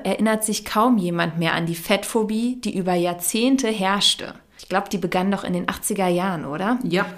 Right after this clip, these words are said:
Speaker 1: Kann man nicht sogar sagen, dass diese eigentlich erst den Weg für den massiven Anstieg von Zucker in vielen Produkten geebnet hat?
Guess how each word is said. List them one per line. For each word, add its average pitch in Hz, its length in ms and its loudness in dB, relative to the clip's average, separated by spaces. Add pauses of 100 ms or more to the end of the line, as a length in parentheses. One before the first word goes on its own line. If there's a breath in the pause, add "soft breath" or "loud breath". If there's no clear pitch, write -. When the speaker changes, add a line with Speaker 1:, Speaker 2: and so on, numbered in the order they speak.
(100)
Speaker 1:
Kann 226 200 4
man 269 120 6
nicht 247 220 6
sogar 190 260 6
sagen, 185 380 6
dass 180 200 0
diese 269 320 6
eigentlich 180 380 0
erst 175 220 0
den 160 220 0
Weg 247 260 2
für - 140 -6
den 175 180 -2
massiven 254 600 2
Anstieg 214 500 2
von 175 240 -6
Zucker 220 440 0
in 175 120 -2
vielen 269 520 -2
Produkten 190 520 -4
geebnet 180 640 -4
hat? 359 300 -8